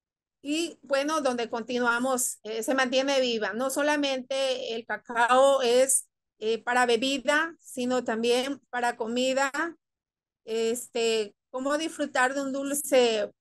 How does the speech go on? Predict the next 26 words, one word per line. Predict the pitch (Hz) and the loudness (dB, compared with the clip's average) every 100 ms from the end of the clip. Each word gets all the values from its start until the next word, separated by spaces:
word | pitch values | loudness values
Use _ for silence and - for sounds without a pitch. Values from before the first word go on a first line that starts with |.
| _ | _
por | - | -12
ejemplo, | 220 240 240 262 247 240 | -6 -6 0 2 6 4
un, | 233 240 | 2 0
un | 254 | 0
dulce | 262 294 - 269 | 2 0 0 2
de | 254 | 2
turrón, | 247 226 220 254 403 415 | 0 -2 -2 -4 -6 -14
que | 233 | -14
está | 233 220 | -8 -6
hecho | 220 254 | -2 0
a | |
base | 247 233 226 240 | 2 2 2 0
de, | 233 220 - | -2 -4 -8
de | 214 | -12
pinole | 208 220 220 220 247 254 | -8 -8 -6 0 0 2
con, | 226 208 196 _ _ _ _ _ | -2 -2 -8 _ _ _ _ _
con | 240 247 | -4 0
cacao | 247 226 240 254 | 2 4 6 6
y | 269 | 6
canela, | 254 220 214 - 240 254 294 339 285 | 2 -2 -6 -6 0 2 4 2 0
o | 233 | -4
un | 233 | -4
toque | 233 262 269 | -2 -2 -2
de | 247 | -4
pimienta | 247 214 220 214 233 - _ _ 233 226 214 | -4 -6 -6 -6 -10 -12 _ _ -8 -2 0
gorda. | 233 254 277 330 349 | 2 4 2 0 -2